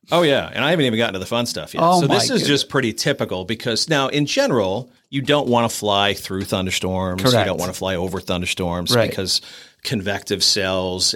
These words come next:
Speaker 1: the lightning and all of
Speaker 2: Yep.
Speaker 1: that, which is kinda cool in a scary way. But when you're flying in a very electrically charged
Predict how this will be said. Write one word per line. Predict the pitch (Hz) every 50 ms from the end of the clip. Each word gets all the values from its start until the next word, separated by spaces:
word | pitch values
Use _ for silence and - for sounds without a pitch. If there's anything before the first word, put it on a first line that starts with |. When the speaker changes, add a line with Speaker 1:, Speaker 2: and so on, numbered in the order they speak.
| - -
Speaker 1:
the | - 87 82
lightning | 80 90 101 104 104 - 101 95 95 92 95
and | 90
all | 87 90
of | 117 117
Speaker 2:
Yep. | 113
Speaker 1:
that, | 92 92 87 90 - - - - - -
which | 120 135 135 -
is | 120 -
kinda | - 151 151 160 - -
cool | - - - 139 131 131 135 135 143 143
in | - 104 95
a | 95
scary | - - - 170 196 160
way. | 104 95 95 95 92
But | 92 98 -
when | 98 101 98
you're | 95 90
flying | - - - 120 127 139 143 135 120 104
in | 95
a | 90 87
very | 80 92 101 104 101 98
electrically | 80 90 90 95 98 98 - - 117 107 - 104 98 87
charged | 82 - - - - 98 98 101 98 92 92 - - - -